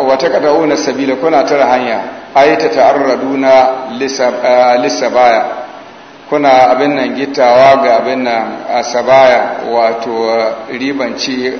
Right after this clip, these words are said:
ah, abubuwan mutane bil qatali, ku kashe wasu, wa akhadha al mali, ku kashe dukiyar wasu. Wa ta'tuna fi nadikumul munkara, kuma kuna zuwa ga ayyukan kyama wurin zaman ku. Annadi wato wurin da ake zama don a yi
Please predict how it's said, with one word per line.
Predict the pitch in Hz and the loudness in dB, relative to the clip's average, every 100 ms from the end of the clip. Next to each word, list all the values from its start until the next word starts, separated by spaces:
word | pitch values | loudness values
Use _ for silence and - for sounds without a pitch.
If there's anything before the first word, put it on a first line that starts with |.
| - | -8
ah, | - 120 113 123 | -6 -2 0 0
abubuwan | 131 135 135 135 | 0 -2 -4 -4
mutane | 120 123 131 117 117 | -4 -4 -4 -4 -6
bil | 110 113 | -8 -8
qatali, | 123 127 131 107 95 - - - - - | -6 -4 -4 -6 -12 -16 -20 -20 -14 -10
ku | |
kashe | 110 139 135 | -6 -4 -4
wasu, | 120 123 120 135 131 123 | -4 -4 -4 -6 -4 -2
wa | 110 117 | -2 -2
akhadha | 127 123 117 113 | -4 -4 -6 -6
al | 110 | -6
mali, | 120 120 117 101 | -2 -2 -2 -8
ku | 107 | -10
kashe | 127 127 110 | -8 -8 -10
dukiyar | 117 110 110 | -12 -10 -8
wasu. | 107 107 110 - - - - - - - - | -8 -10 -14 -18 -20 -20 -20 -20 -20 -20 -6
Wa | 120 | -4
ta'tuna | 139 151 151 151 156 151 | 2 4 4 2 0 -2
fi | - 139 | -2 -2
nadikumul | 139 139 139 131 127 | 0 0 -2 -4 -6
munkara, | 123 120 123 117 - | -6 -4 -2 -2 -2
kuma | 143 135 139 | -2 2 2
kuna | 139 139 123 | 2 -2 -2
zuwa | 135 127 | 0 0
ga | 117 113 | 0 -2
ayyukan | 131 131 139 117 | -2 -4 -8 -8
kyama | - 120 123 127 | -4 -2 2 2
wurin | 127 127 127 | 2 -2 -4
zaman | 127 127 123 | -4 -4 -6
ku. | 127 113 - | -8 -12 -6
Annadi | 131 131 139 160 160 151 151 | -6 -2 2 4 4 2 -2
wato | 147 131 120 120 | -2 -2 -2 -4
wurin | 127 143 147 | -6 -6 -4
da | - | -2
ake | 127 123 113 | -2 -4 -6
zama | 123 123 | -4 -4
don | 123 131 | -2 -4
a | |
yi | 113 | -4